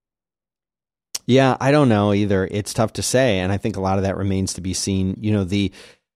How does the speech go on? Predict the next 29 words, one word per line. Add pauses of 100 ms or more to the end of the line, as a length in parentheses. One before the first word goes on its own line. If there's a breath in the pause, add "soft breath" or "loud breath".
(220)
in
my
family,
I,
I
have
the
least
education
of
almost
anyone
in
my
family.
Like,
my
cousin, (120)
he
has (200)
so
many
degrees,
it's (220)
just
crazy. (400 loud breath)
And
I
think